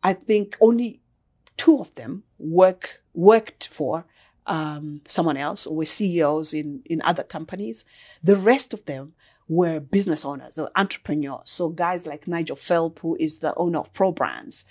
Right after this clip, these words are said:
guys like, um, uh, Christian Patel, who is part owner of N B, you know, all these guys, they own their own businesses. So when they sat with me, they said, "Precious,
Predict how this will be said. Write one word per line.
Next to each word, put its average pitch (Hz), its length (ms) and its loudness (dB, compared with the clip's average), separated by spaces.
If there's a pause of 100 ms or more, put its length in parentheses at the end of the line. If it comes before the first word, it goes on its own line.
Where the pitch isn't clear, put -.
(340)
guys 160 360 2
like, 156 380 -2 (100)
um, 127 580 -2 (360)
uh, 160 240 4
Christian 175 640 0
Patel, 170 640 0 (320)
who 170 160 4
is 156 180 -2
part 185 320 0
owner 170 240 2
of 151 180 -6
N 170 220 -2
B, - 380 -12 (280)
you 170 120 0
know, 165 160 -4 (240)
all 311 160 12
these 214 240 2
guys, 156 500 -4
they 202 240 12
own 247 180 10
their 185 160 4
own 190 160 0
businesses. 165 400 -2
So - 120 -2
when 381 180 0
they 320 120 2
sat - 360 -6
with - 200 -6
me, - 180 -16
they 208 80 -12
said, - 280 -10
"Precious, - 520 -12